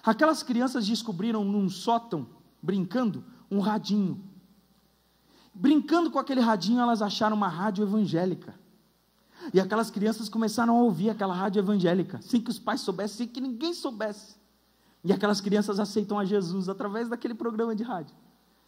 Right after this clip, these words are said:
E aquelas crianças começam a ouvir todos os dias o programa de rádio e começam a ser discipuladas.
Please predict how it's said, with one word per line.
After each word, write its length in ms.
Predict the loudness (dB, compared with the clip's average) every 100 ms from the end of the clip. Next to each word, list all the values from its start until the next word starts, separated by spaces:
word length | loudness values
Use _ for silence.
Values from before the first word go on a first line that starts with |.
| _ _ _ _ _ _ _ _ _ _ _ _ _ _ _ 2
E 80 |
aquelas 360 | 2 6 4 4
crianças 480 | 4 4 4 0 -4
começam 400 | 0 0 2 2
a 40 |
ouvir 400 | 4 2 2 0
todos 380 | 2 2 2 2
os 220 | 0 0
dias 280 | 2 2 2
o 60 | 0
programa 340 | -2 -2 0
de 100 | 0
rádio 260 | 2 0 0
e 40 |
começam 320 | -6 -6 -4
a 40 | -4
ser 160 | -2
discipuladas. 1120 | -2 0 0 0 2 4 4 4 -2 -4 -18